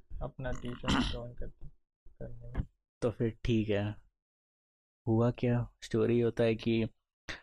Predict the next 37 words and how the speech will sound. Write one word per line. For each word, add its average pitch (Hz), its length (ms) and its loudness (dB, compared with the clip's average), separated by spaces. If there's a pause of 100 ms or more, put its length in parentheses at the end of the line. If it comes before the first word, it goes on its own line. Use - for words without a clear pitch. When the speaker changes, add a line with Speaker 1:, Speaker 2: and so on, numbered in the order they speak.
(180)
Speaker 2:
हम 113 140 4
लोगों 113 200 6
का 127 260 4
फिजिक्स - 680 2
लैब 104 160 6
होता 101 200 4
है, 101 60 2
ठीक 113 180 4
है। 101 160 2 (1400)
हम 117 80 4
लोग 113 120 4
जाते 107 320 2
हैं, 117 300 6
फिर 117 240 2
अपना 110 540 4
लैब 110 360 2
जर्नल्स 113 480 4
वगैरह 110 360 4
जो 104 240 2
भी 113 180 6
है 110 300 6
वहाँ 110 300 0
सबमिट 110 380 2
करते 110 340 2
हैं, 110 360 2 (540)
ठीक 107 220 -2
है, 110 220 2
सबमिट 110 360 0
कर 107 180 2
देते 107 260 0
हैं 113 120 -2 (800)
और 107 140 -4
फिर 127 360 0 (340)
वापस 107 360 0
आ 107 60 4
जाते 104 280 2
हैं। 104 240 -4